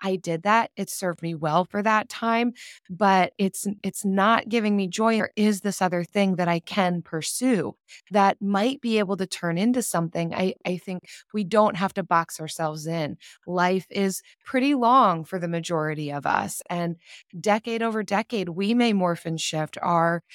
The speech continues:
our ideas, the things that we enjoy, what we wanna set our hands to, our skill set.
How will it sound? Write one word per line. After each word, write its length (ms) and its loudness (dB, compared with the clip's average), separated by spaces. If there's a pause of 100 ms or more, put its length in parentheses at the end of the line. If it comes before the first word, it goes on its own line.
(280)
our 200 2
ideas, 800 2
the 80 -4
things 480 -2
that 420 2
we 220 0
enjoy, 680 2
what 320 2
we 140 0
wanna 300 0
set 200 -2
our 120 2
hands 340 -2
to, 180 -10
our 160 -4
skill 400 -4
set. 380 -4